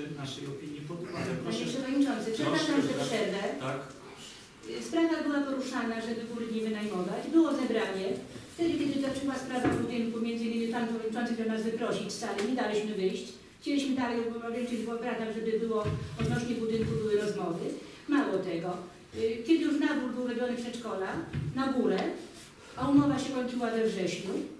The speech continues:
Speaker 2: przedszkole nie mając przedłużenia zrobiło nabór, a dopiero w maju dostaliście państwo do zaopiniowania pismo, czy za, czy umowę nową zawrzeć. Proszę mi takie rzeczy nie opowiadać, bo ja znam procedurę obiegu dokumentów.
Speaker 1: Dobrze,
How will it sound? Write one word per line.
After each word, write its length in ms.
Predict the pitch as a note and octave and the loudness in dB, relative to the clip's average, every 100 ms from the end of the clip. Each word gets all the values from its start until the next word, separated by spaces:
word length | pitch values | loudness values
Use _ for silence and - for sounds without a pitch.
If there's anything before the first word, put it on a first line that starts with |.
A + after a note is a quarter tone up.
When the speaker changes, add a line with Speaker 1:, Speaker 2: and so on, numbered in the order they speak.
| - - | -18 -8
Speaker 2:
przedszkole 440 | D#4+ D#4 D#4 D4+ C#4+ | -2 -2 0 2 6
nie 120 | C#4+ | 6
mając 300 | B3+ A#3+ A#3+ | 6 0 -2
przedłużenia 560 | B3 A#3 A3+ A#3 C#4 D#4 | -2 -2 0 0 2 4
zrobiło 340 | E4 E4 F4+ | 6 8 8
nabór, 460 | F4+ D#4+ - F3 - - - - | 6 4 0 -2 -2 -6 -10 -12
a 60 | B3+ | -4
dopiero 300 | D#4 E4 E4+ | 2 6 6
w 100 | - | 8
maju 300 | C#4+ C#4+ D#4 | 6 6 4
dostaliście 480 | D#4 D4 C#4+ C#4+ C#4+ | 0 2 2 2 2
państwo 380 | C#4 B3+ B3+ C#4+ | 0 0 0 0
do 80 | C#4 | 0
zaopiniowania 720 | C#4 C#4 C#4 C4+ C4 C#4 C4+ | 0 4 6 6 4 0 0
pismo, 420 | A3 G#3+ A3+ C4+ - - - | -2 -2 -2 -2 -4 -10 -12
czy 160 | - C#4+ | 2 4
za, 60 | D#4 - - | 4 2 -4
czy 120 | D#4 D4+ D4+ - - C4 B3+ | -4 -4 -4 -6 -12 -8 4
umowę 340 | F4+ G#4 C#4 | 4 4 2
nową 280 | A3 F#3 F#3 | 2 2 0
zawrzeć. 540 | E3 D#3 E3 F3+ E3 - - - - - | 0 -2 -4 -6 -6 -8 -14 -16 -12 0
Proszę 320 | A4+ D#4+ C#4 | 2 4 4
mi 60 | |
takie 200 | - B3+ C4 | 2 0 -2
rzeczy 200 | C4 B3 | -2 -4
nie 100 | B3 | -4
opowiadać, 340 | B3 A#3 C#4+ - | -4 -2 -2 0
bo 60 | |
ja 120 | D#4+ D#4+ | 2 6
znam 200 | E4 D#4+ | 8 8
procedurę 380 | E4 - E4 | 4 6 6
obiegu 280 | E4+ F4 F4+ | 6 6 6
dokumentów. 680 | F#4+ F#4 E4+ D4 F3+ E3+ - - - B2+ | 6 6 6 4 0 -2 -4 -6 -12 -8
Speaker 1:
Dobrze, 280 | B2 A#2+ G#2+ | -8 -8 -12